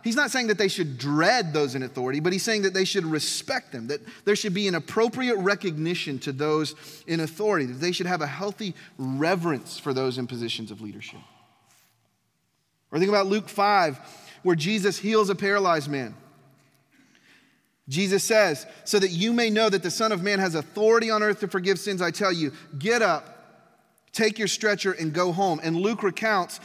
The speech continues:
that immediately he got up before them, picked up what had been li-, what he had been lying on, and went home glorifying God. And then he says, "Everyone was astounded. And they were giving glory to God, and they were filled with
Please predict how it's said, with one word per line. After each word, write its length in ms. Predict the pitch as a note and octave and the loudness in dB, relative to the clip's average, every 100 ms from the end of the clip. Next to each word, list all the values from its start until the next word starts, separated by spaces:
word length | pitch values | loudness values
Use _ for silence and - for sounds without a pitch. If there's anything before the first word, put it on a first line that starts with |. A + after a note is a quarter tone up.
| - - | -20 -4
that 120 | F#3+ F3 | 0 2
immediately 600 | F3 G#3 C4 B3+ G3+ G3 | 0 0 2 2 2 2
he 140 | G#3 | 0
got 240 | E3+ G3 A#3 | 2 2 2
up 120 | G#3 | 0
before 380 | F#3+ A3 A3 F#3 | -4 0 2 2
them, 260 | E3 D#3+ - - | 0 -4 -10 -14
picked 240 | - B3+ B3 | -4 -4 0
up 120 | G#3+ | -2
what 160 | G3 F#3+ | 0 -2
had 100 | E3+ | 0
been 220 | F#3 F#3 | 0 2
li-, 160 | F#3+ | -2
what 180 | F3 F3+ | 0 0
he 60 | F#3 | 0
had 120 | E3+ | -2
been 160 | F3+ F3 | 0 2
lying 300 | G3+ F#3+ E3 | 2 2 0
on, 200 | D#3+ D#3+ | 0 0
and 200 | E3 E3 | -2 0
went 180 | G#3+ G3 | -2 -2
home 240 | G3 F#3+ | -2 -2
glorifying 600 | E3 F#3 F3+ F#3+ F3 D#3+ | 0 0 0 -2 -2 -2
God. 340 | E3 F3 D3+ C#3+ | 0 2 2 0
And 160 | D#3 E3+ | -2 0
then 180 | G3 F3+ - - | -2 -4 -12 -2
he 100 | G3+ | 0
says, 340 | G3+ F3+ E3 - | 2 2 0 0
"Everyone 540 | F#3+ G3+ A3+ G#3 G3 | 0 0 -2 -2 0
was 220 | F3 F3 | 0 0
astounded. 800 | D#3+ - - - - A#3+ A#3 C3 - - _ _ _ _ _ _ _ _ - - | -2 -4 -4 -6 -6 -6 -6 -8 -14 -20 _ _ _ _ _ _ _ _ -16 0
And 120 | F#3+ | 4
they 80 | G#3 | 4
were 140 | G3 | 4
giving 440 | D3 G3 A#3+ C#4 | 0 0 0 0
glory 260 | G3 G3+ G3+ | 2 2 2
to 80 | F#3 | 2
God, 320 | F#3 A3 G3 | 2 2 2
and 100 | F3 | 0
they 80 | F#3+ | 0
were 160 | G3 F3 | 0 -2
filled 340 | G#3+ A#3 G#3+ | 0 -2 0
with 180 | F3+ | -2